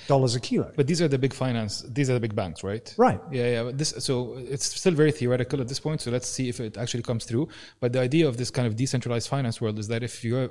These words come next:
Speaker 2: if the invoices or whatever is on your balance sheet that can really authenticate the demand and the value that you have for your coffee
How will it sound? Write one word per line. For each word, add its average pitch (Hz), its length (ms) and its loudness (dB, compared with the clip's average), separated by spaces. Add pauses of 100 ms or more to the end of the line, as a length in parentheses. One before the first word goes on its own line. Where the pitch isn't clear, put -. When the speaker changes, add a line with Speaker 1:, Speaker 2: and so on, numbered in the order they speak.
Speaker 2:
if - 300 -14
the 104 480 0
invoices 113 640 0
or 104 500 -10
whatever 135 360 2 (120)
is 117 120 -4
on 117 80 -2
your 117 100 0
balance 123 240 2
sheet 110 140 -4
that 110 120 -6
can 110 140 0
really 131 160 2
authenticate 120 480 -4
the 110 80 -2
demand 117 500 0
and 104 140 -2
the 107 40 -4
value 113 340 -2
that 95 100 -8
you 104 80 -6
have 110 140 -6
for 110 80 -6
your 107 80 -4
coffee 110 340 -4